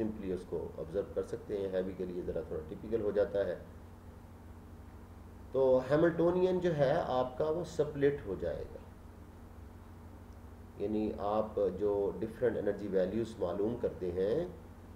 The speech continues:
उसमें slightly change आ जाएगी। Just like a hydrogen atom में आप देखें, आप कहते हैं जी इसकी first energy स्टेट जो है वो माइनस थर्टीन पॉइंट सिक्स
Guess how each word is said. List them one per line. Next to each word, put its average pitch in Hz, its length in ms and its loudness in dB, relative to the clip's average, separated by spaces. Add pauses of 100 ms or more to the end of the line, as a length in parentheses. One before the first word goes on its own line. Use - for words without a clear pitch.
उसमें 156 380 2
slightly 127 560 2
change 113 380 4
आ 87 100 6
जाएगी। 85 360 0
Just 131 240 2
like 131 180 6
a 139 120 4
hydrogen 123 380 4
atom 117 240 4
में 123 140 0
आप 110 120 2
देखें, 101 360 0
आप 104 220 0
कहते 110 280 2
हैं 95 200 0
जी 98 80 -6
इसकी 98 240 -6
first - 340 -2
energy 90 220 -8
स्टेट 92 280 -2
जो 90 140 -2
है 82 160 0
वो 95 260 -2
माइनस 85 300 -2
थर्टीन 90 320 -4
पॉइंट 98 180 -2
सिक्स - 320 -6